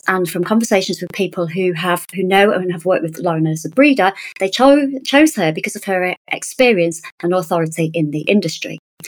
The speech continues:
Let's remember, she's an agility champion, she's bred champion dogs,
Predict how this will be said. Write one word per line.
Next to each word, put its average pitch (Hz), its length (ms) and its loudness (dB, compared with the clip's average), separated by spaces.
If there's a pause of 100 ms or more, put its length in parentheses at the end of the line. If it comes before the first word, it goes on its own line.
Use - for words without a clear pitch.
(280)
Let's - 220 0
remember, 262 420 6
she's 175 260 -6
an 165 100 -2
agility 233 420 0
champion, 233 500 0
she's - 200 -6 (100)
bred 160 180 -4
champion 156 460 -4
dogs, 226 380 2